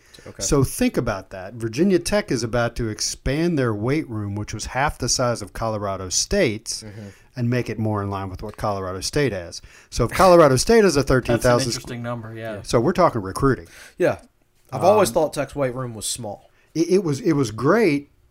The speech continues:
Speaker 2: when it was built twenty years ago. And
Speaker 1: Yeah.
Speaker 2: oh, by the way, I just looked it up. The Merriman Center was ten point six million dollars for the entire facility when it was built.
Speaker 1: Right.
Speaker 2: And now you're talking a four and a half million dollar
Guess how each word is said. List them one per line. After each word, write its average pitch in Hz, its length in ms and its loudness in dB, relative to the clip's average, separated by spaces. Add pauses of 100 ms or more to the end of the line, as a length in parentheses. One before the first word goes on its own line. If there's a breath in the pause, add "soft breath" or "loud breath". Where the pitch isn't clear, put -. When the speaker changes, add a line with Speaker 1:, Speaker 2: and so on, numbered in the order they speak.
(140)
Speaker 2:
when 135 200 0
it 127 80 -2
was 120 140 -6
built 120 580 2
twenty 123 300 2
years 160 320 0
ago. 82 320 -10
And 107 80 -4
Speaker 1:
Yeah. 123 60 4
Speaker 2:
oh, 139 100 6
by 123 160 6
the 113 80 0
way, 147 240 4
I 104 60 0
just 110 220 -10
looked 123 180 -6
it 120 80 -2
up. 123 100 -4
The - 80 -10
Merriman 107 380 -2
Center 107 260 -6
was 98 180 -10 (320 soft breath)
ten - 200 -2
point 113 240 -4
six 117 200 -6
million 107 380 -4
dollars 101 380 -4
for 110 100 -10
the 101 80 -8
entire 98 400 -6
facility 107 560 -4
when 95 140 -6
it 131 120 -4
was 98 160 -14
built. 87 400 -10 (120)
Speaker 1:
Right. 90 240 -12
Speaker 2:
And 117 80 -4
now 120 140 0
you're 110 120 -2
talking 101 260 -4
a 95 60 -8
four 107 220 -8
and 95 100 -8
a - 20 -10
half 113 300 -6
million 104 220 -6
dollar 95 360 -8